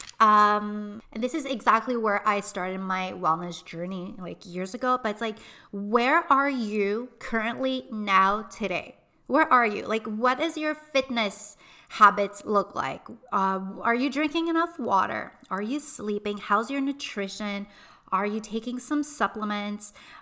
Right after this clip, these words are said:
Are you tapping into self-care? Like, where are you now? Like, just look at the big picture of, like, your life currently. Like, not the, the, the, the heart-shaped sunglasses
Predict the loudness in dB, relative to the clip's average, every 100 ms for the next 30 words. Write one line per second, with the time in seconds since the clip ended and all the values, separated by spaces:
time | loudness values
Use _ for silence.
0 | 0 2 2 0 2 4 4 0 -2 -4
1 | -4 -2 2 2 0 -8 -6 -4 -4 -2
2 | -2 -4 -14 -20 -8 0 4 8 8 6
3 | 2 6 8 6 4 -4 -6 -4 -4 -6
4 | -2 -2 -2 -8 -10 -6 -6 -4 -4 -8
5 | -10 -8 -8 -4 -2 0 0 -2 -8 -12
6 | -10 -8 -6 -6 -2 6 8 6 2 -2
7 | -2 -8 -20 -20 _ _ _ -4 0 2
8 | 0 0 0 0 0 2 2 2 0 4
9 | 4 4 -2 0 0 0 -6 6 10 12
10 | 10 2 -4 -6